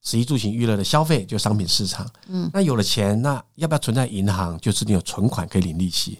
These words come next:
Speaker 2: 嗯。
Speaker 1: 万一不够钱，要不要跟银行借钱？就是借钱，
Speaker 2: 有。
Speaker 1: 就四个。
Speaker 2: 对。
Speaker 1: 再来，还有很多钱或者一些钱，该不该投资股票？就五个。
Speaker 2: 嗯。
Speaker 1: 所以我们就想要打造一个迷你的人生，让他们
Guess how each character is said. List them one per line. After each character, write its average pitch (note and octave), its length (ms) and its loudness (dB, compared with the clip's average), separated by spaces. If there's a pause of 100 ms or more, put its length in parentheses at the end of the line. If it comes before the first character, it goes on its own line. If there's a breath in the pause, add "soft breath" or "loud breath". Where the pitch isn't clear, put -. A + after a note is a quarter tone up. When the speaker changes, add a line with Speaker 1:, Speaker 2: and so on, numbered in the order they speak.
(100)
Speaker 2:
嗯。 G3+ 160 -6
Speaker 1:
万 D#3+ 120 0
一 F3 80 2
不 C#3+ 120 -8
够 C#3 160 2
钱， G#2+ 160 -2
要 A#2 80 0
不 A2+ 80 0
要 A2 40 2
跟 G#2+ 160 0 (100)
银 G#2 220 0
行 F#2 320 0 (240)
借 B2+ 200 0
钱？ F2 440 -4
就 - 120 -4
是 D#3 140 2
借 C3+ 200 2
钱， - 200 -6
Speaker 2:
有。 - 40 -18
Speaker 1:
就 G#2 80 -2
四 - 280 2
个。 - 140 -14 (280 soft breath)
Speaker 2:
对。 F3 320 -4
Speaker 1:
再 E3 100 0
来， A2 240 0 (300 soft breath)
还 - 160 -6
有 F#3 100 2
很 G#2 160 -2
多 B2 160 0
钱 G2 300 0
或 - 100 -2
者 A2 120 -6
一 - 40 -6
些 C#3 180 4
钱， B2 220 -2
该 C3 140 0
不 B2+ 40 -2
该 A#2+ 120 2
投 G2+ 160 -2
资 - 140 -4
股 - 140 -10
票？ F#2+ 160 0
就 F#2 200 2
五 G2+ 80 -8 (120)
个。 E2 160 -14 (280 soft breath)
Speaker 2:
嗯。 G3+ 180 0
Speaker 1:
所 C3 80 0
以 - 20 4
我 B2+ 60 4
们 G2+ 100 2
就 A2 140 2
想 F#2 220 -2
要 F#2+ 180 2
打 F2 160 -8
造 G2 180 2
一 F#2 100 4
个 F#2 280 -6 (140)
迷 G#2 340 -4
你 D#3 140 2
的 F#2 120 -4
人 E2+ 200 -4
生， F#2 280 4 (480 soft breath)
让 A#2+ 140 -4
他 A2+ 80 0
们 G#2+ 160 2